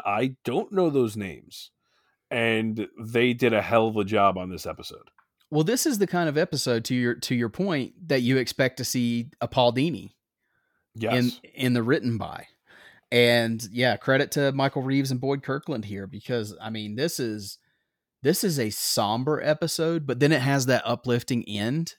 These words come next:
Speaker 2: that
Speaker 1: Mm-hmm.
Speaker 2: really makes me love Batman. Um, because just that, you know, the, aside from everything that happens in the episode, I mean, this young man that he's helped, that's, you know, that's, that's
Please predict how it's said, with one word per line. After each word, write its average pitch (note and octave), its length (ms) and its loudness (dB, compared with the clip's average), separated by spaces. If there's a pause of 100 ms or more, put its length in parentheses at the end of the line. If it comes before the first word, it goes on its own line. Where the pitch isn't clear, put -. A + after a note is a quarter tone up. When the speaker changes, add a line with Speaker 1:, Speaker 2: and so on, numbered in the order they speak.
(140)
Speaker 2:
that A#2 280 2 (440)
Speaker 1:
Mm-hmm. A2 480 -6
Speaker 2:
really D3 380 8
makes B2 320 0
me A#2+ 140 0
love G#2+ 400 -2
Batman. B2 520 0 (360)
Um, G#2 480 2 (160)
because B2 300 0
just D3 180 0
that, C3 140 2
you C3+ 120 -2
know, A#2+ 140 0
the, A#2+ 180 -4 (1600)
aside E3 480 2
from F3 120 2
everything C#3+ 440 2
that B2 100 0
happens A#2+ 400 -2
in A2+ 80 -2
the G#2+ 160 -2
episode, A2 460 -4
I - 20 -4
mean, A2+ 180 -2
this B2+ 200 0
young C3 200 2
man B2+ 240 2
that G#2+ 100 -4
he's A2 280 -2
helped, A2 420 0
that's, G2+ 280 -4
you A2 100 -4
know, F#2+ 140 -6
that's, - 340 -10
that's - 280 -12